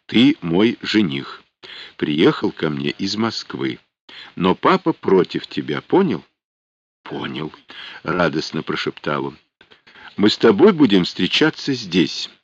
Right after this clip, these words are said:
Она тебя много расспрашивать не будет». «А кто она?» «Бабушка, моя пациентка», пояснила Ольга. «Очень хороший человек.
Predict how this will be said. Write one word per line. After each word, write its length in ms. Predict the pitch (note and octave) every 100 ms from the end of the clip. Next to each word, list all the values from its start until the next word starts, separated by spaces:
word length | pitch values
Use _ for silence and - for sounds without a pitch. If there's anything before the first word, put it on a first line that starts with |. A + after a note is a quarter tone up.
| _ _
Она 280 | A2 D#3 F3+
тебя 280 | E3+ D3+ D3
много 560 | C#3 D3 B2+ B2+ A#2+ -
расспрашивать 880 | G#2 G2+ G2+ - G2+ F2+ F#2 - G2
не 100 | F2
будет». 460 | E2+ D2 - - _ _ _ -
«А 100 | B2
кто 340 | - - C3
она?» 320 | D2 B1 A#1+ - _ _ _ - - - - - _ -
«Бабушка, 800 | F2+ B2+ G#2+ A2 - A2+ A2 G#2 _ -
моя 260 | G2 C3
пациентка», 800 | C#3+ C3+ - D2+ C2+ B1+ C#2 C#2+ - _ _ _ _
пояснила 480 | F2+ E2 - D2 C2
Ольга. 340 | B1+ B1 - _ _ - _ -
«Очень 300 | C#3+ - B2+
хороший 400 | F#2+ F2 - -
человек. 560 | - D2+ A#1 B1 -